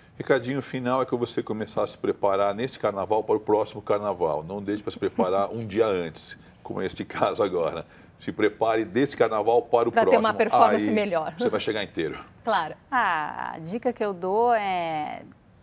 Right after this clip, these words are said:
Speaker 3: divirtam-se do jeito que a pessoa quiser, cada um tem o seu jeito de se divertir no carnaval,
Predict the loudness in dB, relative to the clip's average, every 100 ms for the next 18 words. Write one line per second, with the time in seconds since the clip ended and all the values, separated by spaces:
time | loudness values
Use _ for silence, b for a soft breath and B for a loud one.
0 | -20 -10 -8 -8 -4 -2 -2 -4 -8 -8
1 | -8 -6 -4 -6 -8 -10 -10 -12 -8 -8
2 | -8 -12 -6 -4 -4 -4 -6 -6 -8 -10
3 | -10 -10 -8 -8 -10 -14 -12 -10 -10 -10
4 | -12 -12 -10 -8 -8 -8 -6 -4 0 0
5 | -2